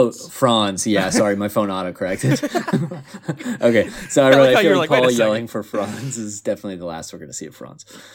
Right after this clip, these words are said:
Speaker 2: Frank is, like, a German name, though, right? Like, Fr-, like Fr-, Frank or something? Maybe?
Speaker 1: Uh,
Speaker 2: No, it's not
Speaker 1: yeah.
Speaker 2: French. I don't know.
Speaker 1: Yeah, probably. <laughs>
Speaker 2: Um, but no, yeah, because he gets taken away by another, like, group of guys, whatever, and then, uh, and then so
Speaker 1: Mm-hmm.
Speaker 2: these tanks kinda get past them,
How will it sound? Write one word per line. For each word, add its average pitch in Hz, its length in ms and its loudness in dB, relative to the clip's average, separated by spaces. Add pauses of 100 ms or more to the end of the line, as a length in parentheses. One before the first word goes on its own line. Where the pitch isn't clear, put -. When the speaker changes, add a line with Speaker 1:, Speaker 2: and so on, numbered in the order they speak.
(440)
Speaker 2:
Frank 403 280 -10
is, 147 80 -8
like, 113 80 -6
a 117 60 -16
German 104 320 -16
name, 101 160 -20
though, 101 100 -18
right? 240 240 -18 (100)
Like, - 200 -20
Fr-, - 80 -20 (100)
like - 240 -18
Fr-, - 180 -18
Frank 147 460 -12 (100)
or 180 60 -20
something? 190 460 -20
Maybe? - 180 -14
Speaker 1:
Uh, - 80 -14
Speaker 2:
No, 135 200 -10
it's 131 100 -12
not 156 80 2
Speaker 1:
yeah. 156 180 -2 (140)
Speaker 2:
French. - 180 -20
I - 60 -16
don't - 240 -12
know. 110 60 -4
Speaker 1:
Yeah, 71 380 -10
probably. 104 480 -6 (460)
<laughs> - 460 -4
Speaker 2:
Um, 151 520 -4 (400)
but 170 160 0
no, 156 180 -4
yeah, 139 240 -4
because 127 260 -12
he 143 100 -10
gets 139 160 -8
taken 135 260 -10
away 123 680 -10
by 120 180 -10
another, 110 400 -14 (220)
like, 107 100 -20
group 113 200 -20
of 107 160 -20
guys, 104 280 -16
whatever, 110 460 -16
and 113 200 -16
then, 110 200 -14
uh, 107 220 -14
and 107 140 -4
then 160 80 -6
so 170 120 -4
Speaker 1:
Mm-hmm. 170 40 -4
Speaker 2:
these 156 120 -6
tanks 208 260 -12
kinda 139 160 -8
get 117 140 -14
past 123 360 -12
them, 104 260 -18